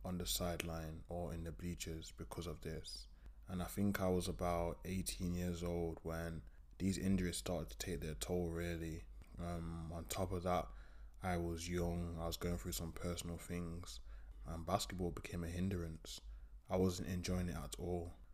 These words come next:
I had left the men's team abruptly mid-season.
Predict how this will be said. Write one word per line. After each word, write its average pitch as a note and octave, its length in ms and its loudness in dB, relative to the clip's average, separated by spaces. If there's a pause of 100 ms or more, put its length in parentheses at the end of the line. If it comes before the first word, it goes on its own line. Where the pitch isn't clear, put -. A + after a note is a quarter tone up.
I F#2 80 -2
had E2+ 280 0
left - 560 0 (320)
the F2+ 80 2
men's F2 380 4
team F2 460 0
abruptly F2 440 0
mid-season. F2 880 0